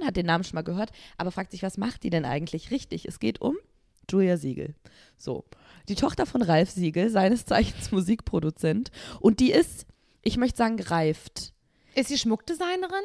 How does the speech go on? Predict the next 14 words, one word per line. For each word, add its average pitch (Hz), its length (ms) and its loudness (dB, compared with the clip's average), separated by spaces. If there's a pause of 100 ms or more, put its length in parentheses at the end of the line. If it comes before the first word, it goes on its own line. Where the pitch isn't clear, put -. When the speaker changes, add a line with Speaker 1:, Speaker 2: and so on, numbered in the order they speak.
Speaker 1:
Ähm, 220 440 4
alles 185 320 4
ist - 120 -8
sie, 254 100 -2
glaube 254 340 2
ich. - 240 -8
Speaker 2:
Okay. 190 220 -4
Speaker 1:
Ich 214 100 4
hatte 277 200 4
sie 247 180 0
in 247 80 0
meinem 220 180 0
Hinterkopf 254 580 -2
als, - 440 -4